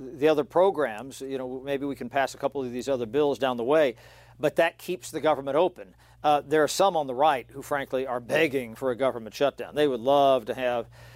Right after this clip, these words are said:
a standoff with President Biden. You know, this is the first time that Republicans have had the House during the Biden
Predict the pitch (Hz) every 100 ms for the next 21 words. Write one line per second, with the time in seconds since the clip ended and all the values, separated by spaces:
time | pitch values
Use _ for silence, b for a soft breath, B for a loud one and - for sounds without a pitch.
0 | B - - 165 147 131 117 - 120 139
1 | 123 117 120 139 120 101 113 120 131 123
2 | 117 135 120 135 123 120 131 139 127 123
3 | 123 117 127 120 107 120 123 113 127 123
4 | 117 120 120 110